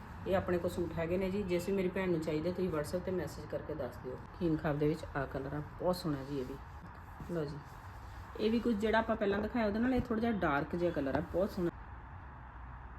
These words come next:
ਲਓ ਜੀ, ਕਲਰ ਚੈੱਕ ਕਰੋ, ਬਹੁਤ ਸੋਹਣਾ, ਪ੍ਰਿੰਟ ਚੈੱਕ ਕਰੋ, ਬਹੁਤ ਸੋਹਣਾ।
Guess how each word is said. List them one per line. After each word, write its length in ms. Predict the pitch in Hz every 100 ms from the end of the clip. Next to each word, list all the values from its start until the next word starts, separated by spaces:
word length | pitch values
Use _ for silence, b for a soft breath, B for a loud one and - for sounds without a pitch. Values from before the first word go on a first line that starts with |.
| - - - - - - - - - - - - - - -
ਲਓ 100 | 175
ਜੀ, 100 | 160 160
ਕਲਰ 180 | 170 180
ਚੈੱਕ 200 | 196 185
ਕਰੋ, 140 | 185
ਬਹੁਤ 300 | 175 160 170
ਸੋਹਣਾ, 220 | 196 190
ਪ੍ਰਿੰਟ 280 | 190 180 170
ਚੈੱਕ 200 | - 180
ਕਰੋ, 180 | 180 175
ਬਹੁਤ 260 | 180 147 139
ਸੋਹਣਾ। 260 | 160 127